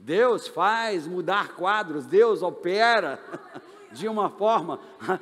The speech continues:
inverter nos obstáculos, situações de anteparo, para um caminho, oh, aleluia, aberto, para um caminho poderoso, oh, aleluia.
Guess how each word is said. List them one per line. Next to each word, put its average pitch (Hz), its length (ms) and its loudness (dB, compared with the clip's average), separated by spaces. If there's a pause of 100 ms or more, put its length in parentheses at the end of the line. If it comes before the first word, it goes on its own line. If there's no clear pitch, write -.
(160)
inverter 220 1120 2
nos 196 200 -4
obstáculos, 202 720 -2
situações 214 540 -4
de 180 60 0
anteparo, 214 680 0 (200)
para 220 200 2
um 233 60 -4
caminho, 233 720 0
oh, 240 240 6
aleluia, 220 520 2
aberto, 196 640 0 (240)
para 226 240 2
um 240 80 -4
caminho 220 480 -2
poderoso, 240 1300 8
oh, 220 320 6
aleluia. 247 640 0